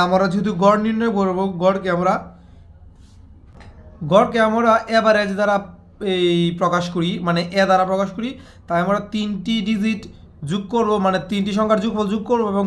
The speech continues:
তিন দ্বারা ভাগ করব যেহেতু গড়। এখন যদি এর চার, চারটা মান দেওয়া থাকতো আমরা চারটি যোগ করতাম এবং চার দ্বারা ভাগ করতাম। আচ্ছা, যেহেতু আমাদের কাজ শেষ, প্রসেসের কাজ, আমরা এটাকে প্রিন্ট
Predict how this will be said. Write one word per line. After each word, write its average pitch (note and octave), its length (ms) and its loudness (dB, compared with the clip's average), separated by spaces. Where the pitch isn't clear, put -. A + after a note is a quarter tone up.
তিন A3 180 -2
দ্বারা G3 240 4
ভাগ F3 200 2
করব F3 140 -4
যেহেতু F3 340 -4
গড়। D#3 160 2
এখন G3 220 2
যদি G3+ 180 -2
এর G#3+ 60 0
চার, G3 160 4
চারটা G3+ 380 2
মান G#3+ 180 2
দেওয়া A3 160 -2
থাকতো A3 260 -6
আমরা F#3+ 160 2
চারটি F3+ 300 -2
যোগ A3 180 -4
করতাম G#3 320 -2
এবং G#3 120 -2
চার G#3+ 280 4
দ্বারা F#3+ 260 4
ভাগ F3 100 0
করতাম। D#3 260 -4
আচ্ছা, D3 200 -8
যেহেতু G#3+ 280 -2
আমাদের G#3+ 220 -2
কাজ G#3+ 220 2
শেষ, G#3+ 180 -2
প্রসেসের G3+ 440 -4
কাজ, B3 100 2
আমরা F#3 180 0
এটাকে F#3 280 -2
প্রিন্ট G#3 220 0